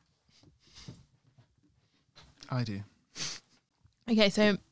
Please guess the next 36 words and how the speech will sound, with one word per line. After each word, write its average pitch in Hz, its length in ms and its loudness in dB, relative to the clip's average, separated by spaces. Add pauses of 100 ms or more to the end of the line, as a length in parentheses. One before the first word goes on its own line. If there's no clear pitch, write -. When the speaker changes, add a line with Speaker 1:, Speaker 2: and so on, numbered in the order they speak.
(140)
Speaker 2:
next - 380 2
track 233 340 2
is 208 220 0
Making 220 280 4
the 220 80 6
Bed, 214 320 2 (460)
which 185 240 0
is, 196 300 2 (120)
um, 190 300 0
a 196 80 -6
slowed 294 300 4
down 240 460 2 (280)
song. 208 500 -4
It's - 280 -6
another 196 200 4
ballad. 180 440 -2 (460)
Um, 214 520 12 (300)
and 226 300 10
it's 233 160 6
actually 359 280 6
one 320 160 4
I 302 80 8
enjoy. 247 560 6
I 233 80 8
think 247 240 2
the 233 60 0
chorus 254 340 4
does 226 220 4
go 220 120 8
really 214 220 6
hard. 208 500 6
Like, 190 260 2 (920)
there 220 160 12
is, 240 140 8
like, 262 120 4
a, 233 140 8